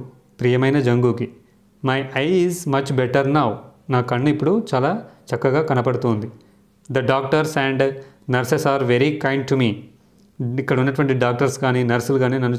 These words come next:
చాలా మంచిగా చూసుకుంటున్నారు. "They tested my eyes yesterday." వాళ్ళు నా కళ్ళని నిన్న టెస్ట్ చేశారు. "Now I am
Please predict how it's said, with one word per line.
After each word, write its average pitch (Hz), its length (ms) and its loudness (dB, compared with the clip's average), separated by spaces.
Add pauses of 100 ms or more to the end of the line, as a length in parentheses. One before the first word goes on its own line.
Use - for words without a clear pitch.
చాలా 123 220 2 (800)
మంచిగా 135 280 2
చూసుకుంటున్నారు. 120 680 -2 (760)
"They 139 180 0 (120)
tested 170 300 0
my 151 200 0 (200)
eyes 139 220 0 (280)
yesterday." 123 440 0 (1160)
వాళ్ళు 135 240 2
నా 147 160 2
కళ్ళని 139 440 2 (560)
నిన్న 139 400 2 (280)
టెస్ట్ 139 280 -2
చేశారు. 113 380 0 (540)
"Now 139 160 0 (160)
I 143 40 2 (100)
am 143 80 0